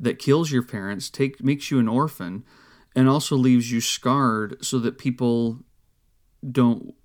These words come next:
trust you, don't want to be with you, you know, make, make you, uh, kind of an outcast in society. And so she adopts this, this criminal role. And I, I think that that makes sense. It's all fine. It is something that I think is also a little problematic. You know, it's this,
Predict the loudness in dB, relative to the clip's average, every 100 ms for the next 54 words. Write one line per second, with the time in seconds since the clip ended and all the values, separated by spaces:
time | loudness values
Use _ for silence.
0 | _ _ -10 -2 -2 -2 -2 0 -2 -6
1 | -6 -6 -6 -6 -6 -6 -2 0 2 2
2 | 0 -6 -4 -4 -4 -4 -6 -8 -4 2
3 | 2 0 -2 -2 -2 -6 -18 -20 -10 -4
4 | -4 -4 0 2 4 4 0 -2 -2 -4
5 | -4 -8 -8 -8 -10 -8 -8 -8 -8 -8
6 | -6 -6 -6 -6 -2 -2 -2 -2 0 -2
7 | -6 -12 -12 -8 -6 -4 -6 -8 -14 -20
8 | -14 -8 -6 -2 0 2 0 -2 -6 -6
9 | -2 -2 -2 -2 -2 -2 -6 -12 -6 -2
10 | 0 2 0 2 -2 0 -2 0 2 2
11 | 2 -2 -2 -2 -4 -4 -4 -4 0 2
12 | 2 2 0 0 0 0 0 0 2 4
13 | 2 0 -4 -6 -4 -6 -6 -6 -6 -6
14 | -4 -6 -6 -6 -6 -8 -6 -6 -8 -6
15 | 0 2 2 0 -4 -6 -6 -6